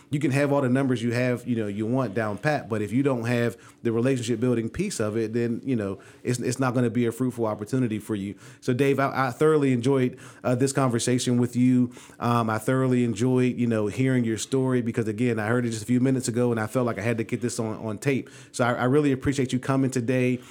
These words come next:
I really appreciate you doing this impromptu, uh, interview with me. If there's anything that you would like to leave, uh, for my listeners, so my listeners are people who are,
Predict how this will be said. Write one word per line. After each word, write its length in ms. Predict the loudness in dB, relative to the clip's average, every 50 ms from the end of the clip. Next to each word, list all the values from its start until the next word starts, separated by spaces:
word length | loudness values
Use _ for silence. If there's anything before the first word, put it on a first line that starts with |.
| -20 -8 -4
I 60 | 0
really 240 | 0 2 2 2 0
appreciate 480 | 0 0 -2 0 2 0 0 0 -2
you 60 | -4 -2
doing 160 | 0 2 2
this 120 | 2 0 -2
impromptu, 800 | -2 -2 -2 -2 -2 -2 -2 -2 -2 -2 -2 0 0 0 -2
uh, 300 | -2 -2 -2 -2 -4 -4 -2
interview 380 | 0 0 0 0 2 0 2
with 180 | 0 -2 -2 -2
me. 300 | 0 0 2 0 -2 -4 -8 -20 -20 -8 -2
If 80 | 0 0
there's 140 | 2 2
anything 340 | 0 -2 -2 -2 0 0 0
that 180 | 0 0 0 -2
you 60 | 0
would 100 | 0 2
like 180 | 0 0 0 0
to 100 | 0 0
leave, 220 | 2 2 2 2 2 0 -2 -8 -20 -20 -20 _
uh, 100 | -2 0
for 120 | 0 2 2
my 120 | 2 2
listeners, 300 | 2 2 0 0 -2 -2
so 80 | 0 0
my 160 | 2 2 2
listeners 480 | 2 0 0 0 0 0 0 0 2 2
are 100 | 0 0
people 280 | 0 0 -2 0 0 0
who 220 | 0 2 0 0
are, 400 | 0 0 2 2 2 2 0 -2